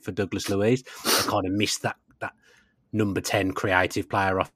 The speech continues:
felt, to try and break Brentford down, because what they were trying in the first half in the main and up until the sending off, really, what wasn't working, it was really, really tough out there for Villa. And Brentford got a lot of players missing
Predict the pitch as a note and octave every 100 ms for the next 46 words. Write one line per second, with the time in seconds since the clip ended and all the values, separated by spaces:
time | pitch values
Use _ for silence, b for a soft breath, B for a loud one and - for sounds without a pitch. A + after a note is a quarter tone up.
0 | _ A2 G#2+ - - G#2 F#2+ F2+ G#2 F2+
1 | - G2+ F#2 F2 F#2+ G2+ G2+ G#2 F2+ G#2+
2 | G2 F2+ E2+ A#2 F#2+ F2+ E2+ - E2+ -
3 | F2 D#2 - F#2+ E2+ E2+ D#2+ D#2+ C#2+ b
4 | b A2 F2+ - F2+ F2 D#2 F2 D#2+ E2
5 | D#2 F2+ D#2+ D#2 - B B B A#2+ B2
6 | B2 A#2 A2 G2+ G#2 G#2+ G#2+ A2 G2 F#2+
7 | G2+ G2+ G2+ G2+ F#2+ - G#2+ G#2 G2 G#2+
8 | G#2 - G2 A2+ G#2+ B2+ B2+ A2 - D#2
9 | F#2 G#2+ G2+ - F2 - E2+ F2 D2+ E2+
10 | D#2+ - E2